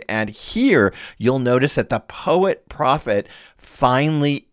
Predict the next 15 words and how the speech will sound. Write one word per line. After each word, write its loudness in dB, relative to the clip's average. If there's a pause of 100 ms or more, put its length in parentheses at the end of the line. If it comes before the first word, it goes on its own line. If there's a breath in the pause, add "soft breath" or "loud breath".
embraces 0
his -4
role 2
fully 0 (520 loud breath)
to 2 (280)
predict 2 (220 soft breath)
the -2 (140)
bad 4
things -2
that -2
will -2
happen -6
to -8
Florence. -4
And -2